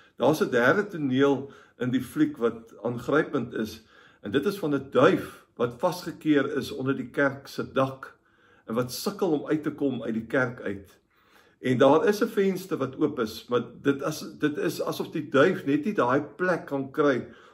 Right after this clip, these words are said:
om nou uit te gaan by die venster nie. En hierdie hele beeld word dan ook uitgewerk in die fliek, dat die duif is 'n pragtige metafoor eintlik van die Heilige Gees,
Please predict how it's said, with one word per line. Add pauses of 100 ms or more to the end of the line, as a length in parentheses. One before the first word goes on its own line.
om
nou
uit
te
gaan (180)
by
die
venster
nie. (760)
En
hierdie
hele
beeld (340)
word
dan
ook
uitgewerk (300)
in
die
fliek, (580)
dat
die
duif (100)
is
'n
pragtige
metafoor
eintlik (340)
van
die
Heilige
Gees,